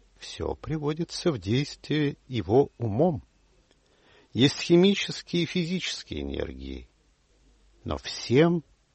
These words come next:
движет ум Бога. Химические и физические законы действуют так тонко, что нам кажется, будто все происходит само собой.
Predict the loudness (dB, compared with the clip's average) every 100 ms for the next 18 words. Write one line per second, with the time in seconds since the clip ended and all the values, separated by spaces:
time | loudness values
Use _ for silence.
0 | _ -16 -12 -4 -2 0 -2 -4 -12 -12
1 | _ _ _ 0 0 0 -4 0 2 2
2 | -2 -8 -12 _ _ -20 _ _ _ _
3 | _ _ _ -2 4 4 4 -2 -6 -4
4 | -2 -2 -4 -6 -2 0 4 2 4 2
5 | 2 -4 -12 _ _ _ _ _ -4 0
6 | 0 2 2 2 _ _ 0 2 2 -2
7 | -2 0 0 -2 -6 -6 _ _ -20 -20
8 | -18 -2 0 2 0 2 4 4 2 2
9 | 4 2 0 0 0 2 -2 2 2 2
10 | 2 2 2 0 -10 _ -8 0 2 0
11 | -2 -2 -2 -4 -8 -12